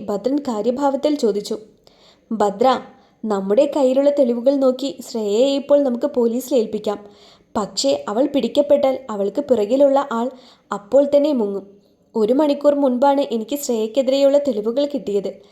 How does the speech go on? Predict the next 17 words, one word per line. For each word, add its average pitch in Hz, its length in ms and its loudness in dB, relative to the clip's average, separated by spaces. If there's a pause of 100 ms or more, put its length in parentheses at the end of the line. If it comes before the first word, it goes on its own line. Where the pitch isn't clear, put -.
(340)
അതിൽ 208 320 0 (120)
അക്കൗണ്ടന്റ് 220 640 2
മുരളി, 247 400 4 (160)
ശ്രേയ, 220 360 2 (540)
അത്രയും 220 480 0
പേരിൽ 277 340 4
വെച്ച് 285 260 2 (100)
ഈ 262 80 -2 (100)
തിരിമറി 220 500 0
തീർന്നു. 202 400 -2 (720)
ഇതിന് 214 300 4
പുറകിലുള്ളവരെ 269 800 4
കണ്ടുപിടിക്കണമെങ്കിൽ 269 960 0 (300)
അതിനുള്ള 233 380 2
തെളിവുകൾ 254 500 2
നമ്മുടെ 226 340 0
കയ്യിലില്ല." 247 480 0